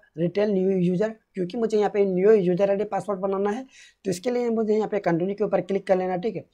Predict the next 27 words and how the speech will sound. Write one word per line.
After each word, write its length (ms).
जब 180
आप 100
यहाँ 100
पे 100
कंटिन्यू 340
के 80
ऊपर 180
क्लिक 240
करते 200
हैं 60
तो 60
यहाँ 120
पे 100
कुछ 240
प्रोसेस 440
लेगा, 240
जो 140
कि 160
आपको 200
यहाँ 120
पे 80
थोड़ा 180
सा 140
वेट 220
कर 60
लेना 200
है। 100